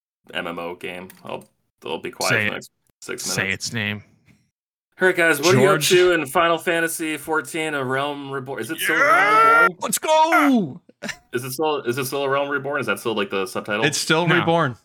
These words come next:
Speaker 3: It's still Reborn.
Speaker 1: Okay.
Speaker 2: Well, yeah, tech-, yeah, it's still Reborn, but it, it's Endwalker now.
Speaker 1: Okay. <laughs>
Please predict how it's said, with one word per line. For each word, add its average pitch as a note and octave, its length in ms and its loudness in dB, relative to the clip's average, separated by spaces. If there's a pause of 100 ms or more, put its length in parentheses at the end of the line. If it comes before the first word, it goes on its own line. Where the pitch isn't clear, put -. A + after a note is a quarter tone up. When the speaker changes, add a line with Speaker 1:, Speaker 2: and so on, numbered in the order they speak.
(120)
Speaker 3:
It's B2+ 160 0
still C#3+ 220 0
Reborn. C#3+ 380 0
Speaker 1:
Okay. - 60 -14 (400)
Speaker 2:
Well, E3 120 2
yeah, C#3+ 140 0
tech-, D#3+ 220 -4
yeah, C3 180 0
it's A2+ 100 -8
still C#3+ 160 -4
Reborn, A2+ 400 -6
but A#2 100 -4
it, A#2 140 -6
it's - 160 -4
Endwalker G#2+ 480 -6
now. - 160 -10 (440)
Speaker 1:
Okay. - 200 -4 (160)
<laughs> F#3 60 -4